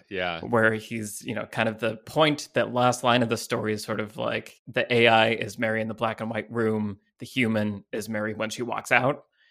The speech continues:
Speaker 2: And that's obviously visually a thing that's happening in the movie, is, like, Ava's walking out of the box and walking into nature and being free. And so, like, is that symbolizing her becoming human? But if, like, the look on Ava's face is really
Speaker 1: Yeah.
Speaker 2: fascinating during that whole scene where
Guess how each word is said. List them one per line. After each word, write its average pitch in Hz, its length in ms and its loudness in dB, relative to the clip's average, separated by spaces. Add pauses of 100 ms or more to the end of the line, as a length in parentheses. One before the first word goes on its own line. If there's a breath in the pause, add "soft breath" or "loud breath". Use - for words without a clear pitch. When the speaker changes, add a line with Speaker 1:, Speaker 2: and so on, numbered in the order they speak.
(160)
Speaker 2:
And 107 200 -2
that's - 360 -10 (140)
obviously 107 460 -2
visually 110 440 0
a 107 40 0
thing 110 220 -4
that's 107 160 -8
happening 110 580 -6
in 104 360 -8
the - 40 -8
movie, 107 380 -8
is, 110 240 -10
like, 113 400 -6
Ava's 107 340 -4
walking 110 460 -4
out 107 160 -2
of 107 240 -6
the 117 80 -2
box 113 380 -4
and 113 140 -12
walking 110 340 -8
into 113 180 -6
nature 110 420 -10
and 104 120 -10
being 107 200 -10
free. 104 380 -12
And 117 120 -16
so, 113 180 -8
like, - 280 -10 (200)
is 107 160 -8
that 107 240 -4
symbolizing 107 500 -6
her 113 160 -8
becoming 113 320 -12
human? 117 500 -6 (160)
But 127 120 8
if, 120 100 4
like, 120 180 2
the 113 80 -4
look 123 440 4
on 110 200 -2
Ava's 110 540 -6 (180)
face 131 420 -2
is 110 140 -10
really 87 140 -4
Speaker 1:
Yeah. 85 220 -2
Speaker 2:
fascinating 139 720 4
during 127 260 4
that 123 120 2
whole 131 220 -4
scene 139 380 -2
where 123 120 -2